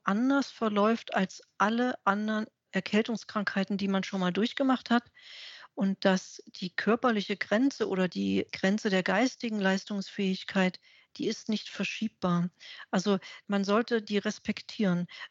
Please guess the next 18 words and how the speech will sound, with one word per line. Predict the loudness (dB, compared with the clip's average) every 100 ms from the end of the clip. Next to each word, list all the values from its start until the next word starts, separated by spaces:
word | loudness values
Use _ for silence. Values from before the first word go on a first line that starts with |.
| _
und | -4
sich | 0 -4 0
der | 2 2
so | 2
ein |
bisschen | -2 -4 -2 -2 -6 _ _
hingeben | 2 2 4 2 4 2 0 -14 -16 -14 -4
und | 0 2 2
nicht | -2 0
mit | -4 -4
viel | -6 2 6 6 4 -2 _ _ -4
Aktionismus | -4 -4 -6 -2 0 0 -2 -4 -4 -4
versuchen, | 0 0 0 -2 2
dagegen | 4 4 2 0
anzurennen. | -2 -2 -6 0 0 0 -4 -8 -18 -6
Das | -4 -4
ist | -10
frustrierend. | -4 -4 -4 -2 2 4 2 0 -4